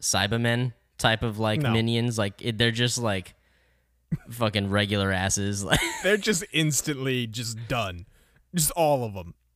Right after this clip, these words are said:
Speaker 1: Yeah. Yeah, definitely. Um, Hachi recognizes, uh, Zoro.
Speaker 2: Right.
Speaker 1: Uh, and God, man, I, I love Hachi so
Speaker 2: Hachi's
Speaker 1: much.
Speaker 2: very funny.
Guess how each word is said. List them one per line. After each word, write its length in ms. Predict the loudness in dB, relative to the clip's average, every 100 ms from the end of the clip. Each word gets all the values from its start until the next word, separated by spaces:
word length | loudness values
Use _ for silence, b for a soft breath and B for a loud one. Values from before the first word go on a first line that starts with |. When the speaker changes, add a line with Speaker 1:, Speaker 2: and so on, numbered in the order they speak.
| _ _ _
Speaker 1:
Yeah. 200 | 2 2 0 _ _ _
Yeah, 160 | -4 -2
definitely. 500 | -2 -4 -4 -6 -6 _ -2
Um, 560 | 2 2 0 -4 -8 -12 _ _ _ _ -8 -8 _
Hachi 380 | -2 0 0 -2
recognizes, 760 | -2 -2 -4 -2 -2 -4 -10 -8
uh, 220 | -6 -6 -6
Zoro. 580 | -4 -2 -2 -4 -6 -6
Speaker 2:
Right. 300 | -8 -10 -16 _ _ _ -8
Speaker 1:
Uh, 300 | -4 -4 -4
and 220 | -6 -8
God, 300 | -4 0 0
man, 160 | 0 0
I, 180 | -2 -4
I 120 | -6
love 280 | -6 -6 -6
Hachi 400 | -6 -6 -4 -4
so 140 | -4 -6
Speaker 2:
Hachi's 100 | -8
Speaker 1:
much. 340 | -10 -14 -16 -14
Speaker 2:
very 260 | -12 -10
funny. 400 | -10 -12 -14 -20